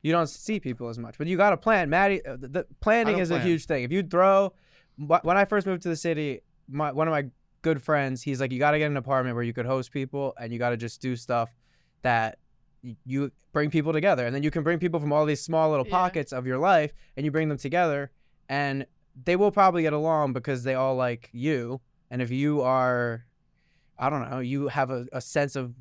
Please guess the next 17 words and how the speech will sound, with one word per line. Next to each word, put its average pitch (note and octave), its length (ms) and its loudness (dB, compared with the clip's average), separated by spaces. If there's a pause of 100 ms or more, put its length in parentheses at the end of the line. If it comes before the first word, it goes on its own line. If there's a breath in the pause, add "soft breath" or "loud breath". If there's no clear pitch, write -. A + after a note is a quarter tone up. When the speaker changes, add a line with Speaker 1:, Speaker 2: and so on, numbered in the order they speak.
Speaker 1:
the C3 80 -6
people C#3+ 300 -4
that C3 140 -2
you A#2+ 120 -6
like, D#3 340 2
and C3+ 140 -2
then C3 100 -4
hopefully C3+ 360 -4
Speaker 3:
Totally. C3 140 -4
Speaker 1:
that C3+ 60 -10
everybody, C3 440 -4
your B2+ 160 -2
friends C#3 280 -2
will C3+ 80 -2
become B2 320 -4
friends. - 400 -6 (460)
Um, A#2 460 -4